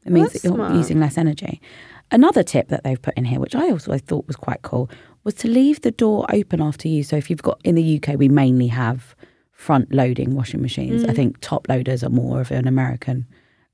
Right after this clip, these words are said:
Speaker 2: uh, device used. So it says to leave the door open to protect your machine from mold.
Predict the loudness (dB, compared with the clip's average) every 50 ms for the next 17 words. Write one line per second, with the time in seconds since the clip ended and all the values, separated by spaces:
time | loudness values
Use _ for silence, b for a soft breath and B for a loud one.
0 | _ -10 -10 -8 -6 -2 -2 -2 -2 -2 -6 -6 -4 -2 -2 -2 -4 -6 b b
1 | b b b b b b b -6 0 2 4 4 4 4 4 2 2 0 -2 -2
2 | -2 0 0 2 2 4 4 4 4 4 4 2 0 0 2 2 2 2 2 2
3 | 2 2 2 0 0 -2 -4 -2 -2 -4 -4 b b b b b b -8 -6 -4
4 | -4 -4 -4 -6 -6 -4 0 0 2 2 0 0 0 0 0 2 2 0 2 2
5 | 2 0 0 -2 -4 -6 -8 -10